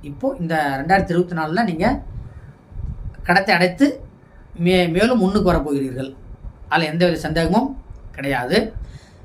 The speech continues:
அதே போல நினைத்த நேரத்தில் நினைத்த காரியத்தை செய்து முடிக்கக்கூடிய காலகட்டம் உங்களுக்கு வரப்போகிறது. நினைத்த நேரத்துல நினைத்த நே-, வேலைகளை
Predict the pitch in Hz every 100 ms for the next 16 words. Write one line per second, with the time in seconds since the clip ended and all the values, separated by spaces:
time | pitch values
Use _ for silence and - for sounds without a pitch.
0 | - - - - - - - 185 247 247
1 | 247 190 165 190 277 285 277 214 190 247
2 | 277 - - 170 240 - 226 180 180 180
3 | 277 - 214 233 226 190 190 170 165 165
4 | 214 262 - - 147 185 170 151 175 165
5 | - - - - 185 196 202 151 135 123
6 | 113 113 - - - - - - - -
7 | - - - - - - - - - 147
8 | 208 220 185 170 156 202 170 185 190 170
9 | 131 - 135 160 151 208 277